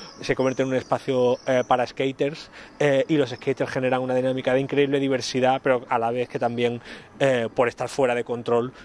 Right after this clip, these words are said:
pone tremendamente incómodos a los que gestionan y controlan ese espacio de arriba a, hacia abajo. Para mí, de todas maneras, casi mi definición favorita de espacio público, lo que más me interesa de él es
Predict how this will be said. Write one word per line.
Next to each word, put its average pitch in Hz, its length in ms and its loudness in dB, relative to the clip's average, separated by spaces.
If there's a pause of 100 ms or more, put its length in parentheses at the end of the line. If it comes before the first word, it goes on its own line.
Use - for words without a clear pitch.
pone 131 200 0
tremendamente 123 540 0
incómodos 120 540 0
a 123 40 0
los 110 140 0
que - 120 -14
gestionan 107 540 -6
y 107 40 -4
controlan 107 360 -8
ese 110 100 -14
espacio 117 340 -6
de 110 60 0
arriba 110 400 -4 (380)
a, 113 400 2
hacia 113 240 -2
abajo. 98 400 -6 (1600)
Para 170 220 4
mí, 190 140 -2
de 247 60 0
todas 294 140 0
maneras, 233 600 -2 (640)
casi 175 260 0
mi 165 100 -2
definición 165 480 -2
favorita 208 320 2
de 180 60 0
espacio - 300 -2
público, 165 420 2
lo 156 80 0
que 156 60 4
más 156 100 2
me 156 100 -2
interesa 147 340 -2
de 143 80 2
él 151 120 2
es 151 180 0